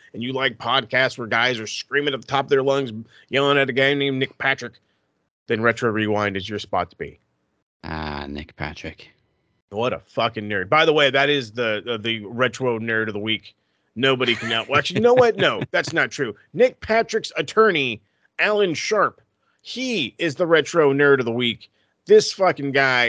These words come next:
Speaker 1: is literally out there, like, serving everybody just the fucking,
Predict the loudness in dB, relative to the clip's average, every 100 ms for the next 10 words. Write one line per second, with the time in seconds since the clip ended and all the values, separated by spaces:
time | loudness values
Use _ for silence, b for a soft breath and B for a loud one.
0 | 0 -2 -2 0 2 4 2 2 -2 2
1 | 4 4 2 -2 -6 -6 -4 0 2 4
2 | 2 4 4 4 4 2 -2 0 0 0
3 | -6 -2 0 0 -4 -6